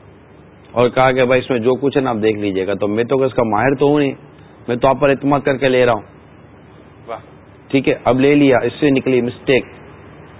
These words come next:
Speaker 1: اس میں خرابی نکلی، خرابی نکلی، میں نے کہا کہ "یار باپو، یہ جو آپ دیکھ اس میں یہ خرابی نکلی"، تو آپ نے مجھے جواب یہی دینا ہے کہ "میں نے تو کہا تھا یار آپ اس کا سیاہ سفید چیک کر لیں۔"
Speaker 2: صحیح۔
Speaker 1: ٹھیک ہے،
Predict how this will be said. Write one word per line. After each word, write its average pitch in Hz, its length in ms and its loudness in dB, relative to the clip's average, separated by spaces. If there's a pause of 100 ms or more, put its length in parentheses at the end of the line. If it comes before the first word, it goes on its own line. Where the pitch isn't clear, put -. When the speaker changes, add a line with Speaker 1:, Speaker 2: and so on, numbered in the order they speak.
(380)
Speaker 1:
اس 117 140 -6
میں 135 80 0
خرابی 131 360 2
نکلی، 120 320 -2
خرابی 127 380 2
نکلی، 135 280 0
میں 127 120 -2
نے 127 140 -2
کہا 123 160 0
کہ 123 40 -2
"یار 123 140 0
باپو، 113 360 0
یہ 123 180 0
جو 120 60 -2
آپ 107 160 -4
دیکھ 123 200 0
اس 131 120 -6
میں 127 80 -2
یہ 117 60 -4
خرابی 110 360 0
نکلی"، 104 280 -4
تو 104 140 -2
آپ 113 140 -2
نے 131 100 -2 (320)
مجھے 123 300 0
جواب 123 360 2
یہی 147 140 2
دینا 147 240 2
ہے 127 80 0
کہ 120 80 0
"میں 113 140 0
نے 131 100 0
تو 139 100 0
کہا 139 180 0
تھا 160 120 -2
یار 160 200 0
آپ 151 120 2
اس 147 100 -6
کا 147 120 0
سیاہ 135 340 -2
سفید 131 240 -2
چیک 131 180 -2
کر 120 80 0
لیں۔" 113 180 -2 (340)
Speaker 2:
صحیح۔ 117 180 -2 (460)
Speaker 1:
ٹھیک 143 180 0
ہے، 131 80 0